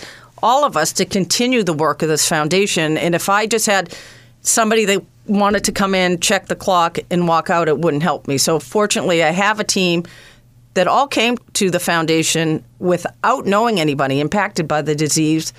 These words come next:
but they have all become passionate because they've seen the devastation and cause. So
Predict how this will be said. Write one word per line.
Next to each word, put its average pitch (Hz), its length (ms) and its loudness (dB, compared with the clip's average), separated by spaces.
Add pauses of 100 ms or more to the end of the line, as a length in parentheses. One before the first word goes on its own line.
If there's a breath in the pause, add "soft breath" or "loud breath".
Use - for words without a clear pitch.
(240 loud breath)
but 170 160 -4
they 214 220 2
have 180 180 -2
all 156 220 2 (100)
become 185 320 -2
passionate - 560 -4 (400 loud breath)
because 196 380 0
they've 196 180 0
seen 185 280 2
the 170 60 2
devastation 160 680 0
and 139 120 -2
cause. - 380 0
So 185 320 0